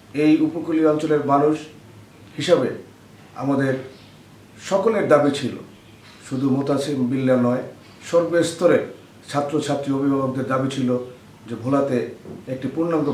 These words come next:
বিশ্ববিদ্যালয়। ইতিমধ্যে আমাদের মাননীয় প্রধানমন্ত্রী জননেত্রী শেখ হাসিনা ওয়াদা দিয়েছেন, শেখ হাসিনা বিশ্ববিদ্যালয় ভোলাতে প্রতিষ্ঠিত করবেন। আমরা আমাদের প্রিয় অভিভাবক, যিনি আমাদেরকে, এই ভোলা জেলার মানুষকে তথা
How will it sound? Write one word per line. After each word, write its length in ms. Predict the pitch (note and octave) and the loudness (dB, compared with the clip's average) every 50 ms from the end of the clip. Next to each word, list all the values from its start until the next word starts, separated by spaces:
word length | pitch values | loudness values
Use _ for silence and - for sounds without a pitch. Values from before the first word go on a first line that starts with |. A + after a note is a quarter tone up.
| A2+ B2+ | -2 -2
বিশ্ববিদ্যালয়। 600 | B2 - B2+ A2+ A2 G#2+ G#2+ G#2 G2+ - - - - - - - - - - - | -4 -4 -6 -6 -8 -8 -10 -12 -12 -14 -16 -18 -20 -20 -20 -20 -20 -20 -18 -10
ইতিমধ্যে 420 | - D#3 D#3 F3 D#3+ E3+ E3+ E3+ F3 | -8 -6 -2 0 2 2 4 4 4
আমাদের 280 | D#3+ E3 E3 D#3+ E3+ E3 | 4 4 4 4 4 4
মাননীয় 360 | C#3+ D3 D3 D#3+ D#3+ E3 E3 D3+ D3+ | 4 4 4 4 4 2 2 2 2
প্রধানমন্ত্রী 560 | D3+ D#3 E3+ E3+ E3+ E3+ E3 E3 - F3 F3 F3 - - - - - - - - G#2 | 4 6 6 6 6 2 0 -2 -2 -6 -8 -10 -10 -14 -18 -20 -20 -20 -20 -12 -2
জননেত্রী 340 | A#2+ D3 D#3 D#3+ D#3 D#3 D#3 - - | 2 4 4 4 4 2 -2 -4 -2
শেখ 160 | F3 F3 F3 F3 | -2 -2 -2 -2
হাসিনা 320 | D#3 C3+ - A#2 G#2 - - - - - - - - - - - - - - - - - - - - - - - | -4 -6 -8 -10 -12 -12 -14 -16 -20 -20 -20 -20 -20 -20 -20 -20 -20 -20 -20 -20 -20 -20 -20 -20 -20 -20 -10 -2
ওয়াদা 240 | B2+ C#3+ D3 D#3 E3 D3+ | 2 4 6 6 6 8
দিয়েছেন, 300 | D#3 D#3+ D#3 - - D#3 D3 | 8 6 6 6 2 -2 -2
শেখ 200 | - - D#3 D#3 D#3 | -2 0 0 0 0
হাসিনা 260 | D3+ - D#3 D3+ D3 | 0 -2 0 -2 -2
বিশ্ববিদ্যালয় 680 | C3+ C#3+ D3+ - - D#3 C#3 C3+ B2 D3 C3+ - B2 - - - - - - - - - - - G#2 | 0 -2 -2 -2 -2 0 0 0 2 2 2 2 2 2 0 -8 -14 -20 -18 -18 -18 -18 -14 -8 -4
ভোলাতে 260 | C3 C#3 C3+ C#3+ C3+ | 0 0 0 0 -2
প্রতিষ্ঠিত 460 | B2 - C3+ - B2+ - - B2+ - A#2+ - - | -4 -6 -8 -10 -10 -10 -10 -10 -10 -10 -10 -8
করবেন। 280 | A2 - - - - - - - - - - - - - - - - - A#2+ C3+ | -10 -10 -10 -14 -14 -16 -18 -20 -20 -20 -20 -20 -20 -20 -20 -20 -16 -10 -4 0
আমরা 220 | C#3 C#3 C#3 C3+ B2 C#3 C#3 - B2+ B2+ | 2 4 4 4 0 0 -4 -6 -6 -4
আমাদের 260 | C3 C3+ B2 C3 B2 A#2+ - | -2 -2 -2 -2 -4 -4 -2
প্রিয় 160 | C3+ C#3 C3 B2+ | 0 2 4 4
অভিভাবক, 440 | B2+ C3+ C3+ C3+ C#3+ C#3 C#3 D3+ D3+ D3+ - - - - - - - - - - - | 4 4 4 4 4 4 4 2 0 -2 -6 -14 -20 -20 -20 -20 -20 -18 -16 -12 -4
যিনি 180 | A2+ D3 D3 D#3 D3+ | -2 2 4 6 6
আমাদেরকে, 520 | C#3+ D3 D3+ D3 D3+ D#3 D3 - - - A2 G#2 - - - - - - - - | 6 6 4 4 4 2 0 -2 -4 -8 -8 -10 -14 -18 -20 -20 -20 -20 -14 -8
এই 120 | C3 C3 A#2 A2+ | -6 -6 -4 0
ভোলা 200 | C3+ C#3+ D3 C#3+ C#3+ | 4 4 4 4 4
জেলার 260 | C#3 C#3+ C#3+ D3 C#3 B2+ B2+ | 4 4 4 4 4 4 2
মানুষকে 420 | C3+ C#3+ C#3 - - - - B2 G#2+ G2+ - - - - - | 2 0 0 -2 -4 -6 -6 -8 -8 -8 -10 -16 -20 -18 -10
তথা 180 | - B2+ - | -8 -6 -6